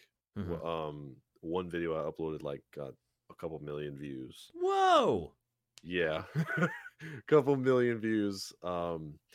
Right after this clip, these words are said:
Speaker 2: and that transpired into people like, "Hey, do you have a YouTube?" And, and it's kinda funny because TikTok reignited my, uh,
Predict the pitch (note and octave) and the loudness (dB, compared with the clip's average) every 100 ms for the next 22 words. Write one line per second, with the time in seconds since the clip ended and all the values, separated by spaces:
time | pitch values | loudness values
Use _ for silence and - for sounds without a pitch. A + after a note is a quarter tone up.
0 | - - _ _ _ - F2+ D#2 E2+ E2+ | -20 -20 _ _ _ -2 0 2 2 2
1 | - - F2+ E2 - E2 D#2+ D#2 E2 F2 | 0 -4 -6 -4 -2 0 -2 -6 -12 -10
2 | D#2+ D2 - C#3 F2 D#2 D#2+ G2+ C3 F3 | -8 -8 -8 -8 -8 -8 -8 -8 -6 -8
3 | - F2 D#2+ C#2 C#2+ C#2+ F2+ G2 - - | -6 -4 -4 -4 -10 -8 -4 -4 -6 -8
4 | D3 B2+ A#2 A2 E2 D#2+ D#2+ - - A2 | -8 -4 -2 -2 -4 -6 -10 -12 -8 -8
5 | - E2+ D2+ C#2+ - _ _ _ _ _ | -8 -10 -10 -12 -18 _ _ _ _ _
6 | E2+ E2+ G2+ F#2 E2+ D#2+ D#2 D#2 D#2+ D2 | -10 -2 0 0 -2 -4 -4 -2 -4 -6
7 | - _ _ D#2+ D2+ D#2+ D#2+ D#2 D#2 D2 | -14 _ _ -18 -8 -4 -2 -2 -4 -6
8 | C#2+ - _ _ _ _ _ _ _ _ | -10 -18 _ _ _ _ _ _ _ _
9 | - C#2+ | -8 -8